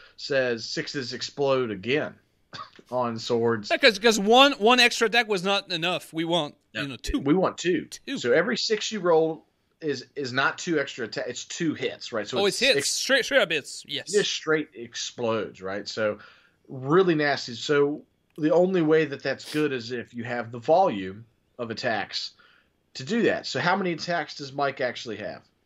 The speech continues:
Speaker 2: Well, so he starts with six. Oh, hold on. He, well, he starts with five, and then he's the, the Traitoris, what's his face?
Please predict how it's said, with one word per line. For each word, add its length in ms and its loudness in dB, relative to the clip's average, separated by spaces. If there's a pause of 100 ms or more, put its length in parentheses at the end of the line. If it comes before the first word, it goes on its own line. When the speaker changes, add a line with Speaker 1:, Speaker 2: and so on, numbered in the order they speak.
(320)
Speaker 2:
Well, 160 -16
so 100 -8
he 80 -2
starts 300 -2
with 100 -6
six. 380 -4
Oh, 60 0
hold 240 6
on. 100 4
He, 200 2
well, 120 6
he 60 4
starts 240 4
with 120 -4
five, 400 2
and 160 -4
then 100 0
he's 300 -2
the, 220 2
the 220 -4 (180)
Traitoris, 640 -2
what's 240 -6
his 140 -6
face? 440 -4